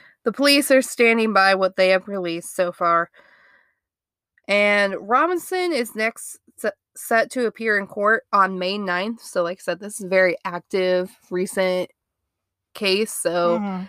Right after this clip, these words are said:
Speaker 1: if we find out anything, we will definitely let you know. We'll do, like, an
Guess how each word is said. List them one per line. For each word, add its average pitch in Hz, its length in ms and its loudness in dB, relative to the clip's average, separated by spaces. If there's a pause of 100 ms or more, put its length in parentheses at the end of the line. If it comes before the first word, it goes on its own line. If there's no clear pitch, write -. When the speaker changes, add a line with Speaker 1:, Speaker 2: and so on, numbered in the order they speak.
(120)
Speaker 1:
if - 200 -6
we 247 140 0
find 294 320 0
out 208 220 2
anything, 214 500 -4
we 233 100 0
will 190 300 -2
definitely 190 400 -2
let 180 240 -2
you 190 100 -8
know. 185 300 -2
We'll 190 100 -6
do, 175 140 -4
like, 170 220 -2
an - 60 -8